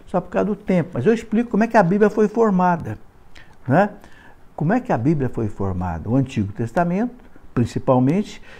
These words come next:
e depois o Novo Testamento, os livros apócrifos, o que, o que a igreja fez para selecionar esses livros e tal. Então, esse livro, A Sagrada Escritura, volume dois, da coleção Escola da Fé, eu explico isso, né?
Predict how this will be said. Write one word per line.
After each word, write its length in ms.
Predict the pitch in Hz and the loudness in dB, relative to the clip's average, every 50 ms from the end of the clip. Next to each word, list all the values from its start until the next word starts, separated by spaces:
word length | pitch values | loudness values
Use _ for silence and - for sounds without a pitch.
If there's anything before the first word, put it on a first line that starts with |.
| - - - | -14 -4 -2
e 60 | 143 | 2
depois 420 | 147 170 165 170 - 127 139 156 160 | 4 4 4 4 4 4 4 4 4
o 60 | 170 | 4
Novo 240 | 127 123 139 156 147 | 4 4 2 2 0
Testamento, 680 | - - 127 - - 101 87 98 120 151 156 127 - 104 | -4 -6 -6 -2 -2 -2 0 2 0 0 0 -2 -4 -4
os 100 | 98 98 | -4 0
livros 240 | 113 147 143 127 120 | 0 0 0 2 2
apócrifos, 640 | 117 95 - - - 113 127 147 139 - - - 101 | 0 0 -2 -4 0 4 6 4 4 4 -8 -14 -14
o 160 | - - - | -12 -12 -8
que, 180 | - - 143 - - - - - - - - - | -4 -4 -4 -6 -6 -14 -8 -8 -8 -8 -4 -4
o 80 | 156 | -2
que 80 | 151 165 | 2 2
a 60 | 143 | 2
igreja 300 | 127 131 131 123 131 110 | 2 2 0 0 0 -2
fez 320 | - - 120 147 151 - | -2 -2 -2 -2 -2 -2
para 200 | - - 117 120 | -2 -2 -2 -2
selecionar 720 | 113 - - 127 123 117 - - 107 104 107 117 123 123 | -2 -2 -4 -4 -4 -4 -4 -6 -6 -4 -2 -2 -2 -2
esses 240 | 113 - - - - | -4 -6 -8 -8 -6
livros 380 | 107 113 139 139 120 104 101 - | -4 -4 -4 -4 -4 -6 -8 -6
e 40 | - | -2
tal. 220 | 139 139 139 135 | 0 0 0 0
Então, 260 | 123 - 175 190 202 - - - - - - - - | 0 2 2 0 0 -2 -8 -18 -18 -20 -12 -2 0
esse 220 | 214 180 - 151 | 0 2 2 2
livro, 200 | 123 113 110 - - | 2 0 0 0 2
A 100 | - 180 | 2 2
Sagrada 500 | 190 - - 156 151 143 156 160 156 165 | 2 2 -2 -2 0 0 0 0 0 -2
Escritura, 580 | 185 - - - 170 135 - - 190 190 175 170 | -6 -6 -6 -10 -10 -10 -6 -2 -2 0 0 0
volume 320 | 156 - 143 135 135 123 | 0 0 0 0 0 0
dois, 460 | 117 113 131 151 180 202 185 - - - - - - - - - | 2 2 2 2 2 0 -2 -6 -12 -16 -18 -18 -18 -20 -12 -4
da 120 | - 123 123 | -2 -2 0
coleção 520 | - - 117 117 107 98 - - 123 110 | 2 2 4 4 2 0 0 -2 -2 -2
Escola 340 | 107 - - 117 104 104 110 | -2 -2 0 2 2 2 4
da 160 | 117 123 123 | 2 0 0
Fé, 300 | 123 - - 143 165 185 - - - - - - - - - | -2 -2 -2 0 0 0 -2 -8 -20 -20 -20 -20 -12 -2 2
eu 140 | 156 180 | 2 2
explico 500 | 202 180 - - - 190 180 - - - | 2 0 -4 -6 -4 -4 -4 -4 -4 -4
isso, 240 | 143 139 - - - - - - - - - - - - | -4 -4 -6 -10 -14 -14 -18 -20 -20 -20 -20 -20 -8 2
né? 180 | 135 139 196 | 4 4 4